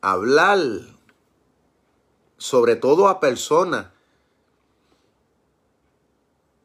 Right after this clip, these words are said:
Porque estos profetas fueron enviados particular, no fue, no fueron enviados al pueblo mayoritariamente. Ellos fueron enviados a líderes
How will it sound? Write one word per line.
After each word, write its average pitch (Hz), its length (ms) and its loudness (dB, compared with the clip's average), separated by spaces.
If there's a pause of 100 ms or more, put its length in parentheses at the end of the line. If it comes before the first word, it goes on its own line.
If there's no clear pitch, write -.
(680)
Porque 92 260 -14
estos 151 300 -4
profetas 190 460 0
fueron 180 280 2
enviados 170 420 2
particular, 147 560 -2
no 123 140 -4
fue, 170 200 0 (120)
no 127 120 -4
fueron 143 220 -2
enviados 202 400 2
al 139 140 -2
pueblo 151 560 0 (1400)
mayoritariamente. 127 1400 -4 (920)
Ellos 107 240 -8
fueron 160 200 2
enviados 185 460 4
a 175 60 2
líderes 175 880 -2